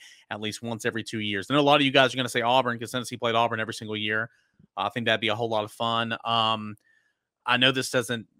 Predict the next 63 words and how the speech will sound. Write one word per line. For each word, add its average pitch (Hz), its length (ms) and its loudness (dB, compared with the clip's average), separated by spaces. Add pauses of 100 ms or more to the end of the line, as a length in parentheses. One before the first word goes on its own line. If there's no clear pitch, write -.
mean 123 220 -4
the 113 80 -2
West, 123 360 4
but 123 80 -2
I'm 147 100 2
really 143 180 2
excited 123 260 4
about 110 280 0
Tennessee 117 320 -8
playing 107 220 -8
Texas. - 600 -4
I 110 160 -2
am, 104 160 -2
and 107 100 -2
I 110 60 2
know 113 140 0
that's 110 180 -4
not 110 100 -4
S 107 200 -4
E 110 40 -14
C 110 120 -10
West, 104 320 -4
but 110 60 -8
I'm 104 80 -12
just 104 120 -8
saying 110 160 -6
I'm 110 120 -4
really 120 160 0
excited 113 160 -2
about 107 200 -2
Tennessee 113 280 -8
playing 107 200 -8
Texas. 135 400 2 (380)
I'm 123 80 2
excited 127 220 4
about 113 200 2
Tennessee 123 300 -6
playing 110 220 -4
Oklahoma 135 500 0
because 113 260 -4
I 104 100 2
have 101 120 0
family 101 260 -6
ties. 139 540 6 (340)
Uh, 98 140 -4
my 98 140 -4
father, 123 600 4
you 113 80 -6
know, 107 160 -4
was 101 180 -10
born 127 260 -2
in 123 100 0
Oklahoma 123 720 0
and 104 220 -8
moved 113 280 -6
here 117 200 -6
to - 100 -8
East 110 220 -8
Tennessee 113 340 -4
when 110 100 -6
he 110 60 -8
was 98 160 -12
five. 123 420 4